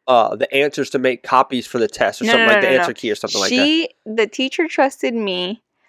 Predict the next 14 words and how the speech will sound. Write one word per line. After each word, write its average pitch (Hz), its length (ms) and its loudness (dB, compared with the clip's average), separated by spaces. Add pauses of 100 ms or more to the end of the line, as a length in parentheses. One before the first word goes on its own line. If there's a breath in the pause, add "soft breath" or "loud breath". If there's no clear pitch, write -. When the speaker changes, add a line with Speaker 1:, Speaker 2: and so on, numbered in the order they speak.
(220)
Speaker 2:
to 208 180 -6
print, 208 380 -2 (480)
like, 202 220 0
the 185 100 4
final 196 680 2 (160)
test. 196 340 2
Speaker 1:
Yeah. 113 280 2 (440)
Speaker 2:
Uh, 196 440 2 (680)
so, - 180 6 (640)
okay, 254 300 2
I 240 100 8
was 330 200 -2
a 294 80 -6
teacher 254 420 0